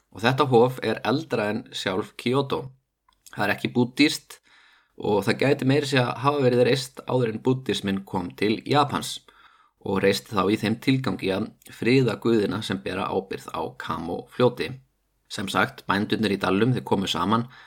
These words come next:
reistu þarna byggingu og altari til að friðþægja fljótið svo það skemmi ekki uppskeruna eða, eða flæði ekki og rústi þorpunum í dalnum. Þar sem ekki var um búddískt hof að ræða, þá voru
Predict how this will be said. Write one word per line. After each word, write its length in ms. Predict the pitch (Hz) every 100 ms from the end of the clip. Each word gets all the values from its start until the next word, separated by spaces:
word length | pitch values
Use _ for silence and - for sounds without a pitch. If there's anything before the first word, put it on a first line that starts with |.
| _ -
reistu 240 | 143 -
þarna 220 | 98 - -
byggingu 400 | 117 131 131 123
og 240 | 123 95 101
altari 400 | - 101 117 131
til 160 | -
að 160 | 98 - -
friðþægja 480 | 113 - 92 90 -
fljótið 460 | 104 123 143 135
svo 140 | - 117
það 160 | 110 -
skemmi 320 | - 104 101 98
ekki 220 | - 101
uppskeruna 540 | 123 - 107 113 117 101
eða, 160 | 87 98 - _ -
eða 160 | 85 87 -
flæði 320 | - 95 98 98
ekki 160 | 95
og 220 | 92 90 87
rústi 340 | 104 - - 92
þorpunum 520 | 104 95 - 87 90
í 20 | 98
dalnum. 340 | 127 90 - - - _ _ _ _ _ -
Þar 120 | 110
sem 160 | 123
ekki 240 | 135 135 156
var 140 | 156
um 80 | 147
búddískt 380 | 147 156 143 135
hof 100 | 135 123
að 80 | 110
ræða, 200 | 90 98
þá 60 | 101
voru 200 | 107